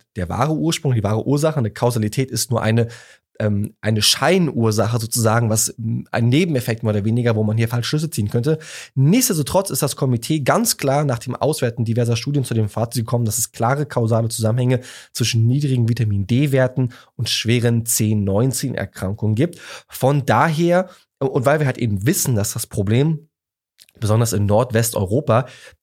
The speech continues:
dass wir eigentlich zu geringe Vitamin-D-Werte haben, empfiehlt hier das Komitee ganz klar, Vitamin D zusätzlich zu supplementieren und in welcher Dosis von zwanzig bis fünfundzwanzig Mikrogramm Vitamin D. Und,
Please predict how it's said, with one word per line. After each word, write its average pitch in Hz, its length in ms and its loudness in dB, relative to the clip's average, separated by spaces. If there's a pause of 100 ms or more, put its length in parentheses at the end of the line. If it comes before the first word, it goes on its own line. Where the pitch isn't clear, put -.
dass 113 280 0
wir - 100 2
eigentlich 113 300 -2
zu - 320 0
geringe 127 380 0
Vitamin-D-Werte 110 760 -2
haben, 110 260 0 (720)
empfiehlt 196 580 0
hier 170 100 0
das 131 160 0
Komitee 143 540 -2
ganz 139 360 0
klar, 117 380 2 (220)
Vitamin 127 420 2
D 135 200 2
zusätzlich 139 560 -2
zu - 60 -8
supplementieren 139 880 0
und 131 220 0
in 110 280 0
welcher 104 220 0
Dosis 170 400 0
von 107 220 -4
zwanzig 151 640 -4
bis 127 160 -6
fünfundzwanzig 139 760 -4
Mikrogramm 139 540 -2
Vitamin 110 400 2
D. 139 340 2 (460)
Und, 247 540 0